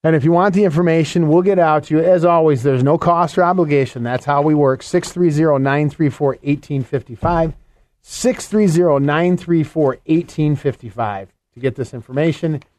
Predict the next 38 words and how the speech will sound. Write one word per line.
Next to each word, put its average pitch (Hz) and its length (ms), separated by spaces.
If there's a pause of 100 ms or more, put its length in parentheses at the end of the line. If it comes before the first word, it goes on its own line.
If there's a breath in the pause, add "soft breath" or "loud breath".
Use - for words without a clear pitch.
(180)
to 143 60
get 165 200
the 165 80
worksheets, 147 500
to 123 80
get 147 160
the 160 80
twenty 151 260
twenty-three 135 460
tax 127 340
tables. 95 420 (560)
All 175 240
of 185 60
this 175 220
information, 151 580
again, 131 280
there's 110 160
no 139 200
cost 143 400
or 135 60
obligation. 127 500
Let 185 100
me 277 80
just 254 200
give 196 100
you 165 80
one 151 160
example 120 400
right 117 180
out 113 140
of 104 60
the 107 60
gates. 101 360 (960)
And 165 100
we 202 120
talk 170 280
about 123 300
this. 104 260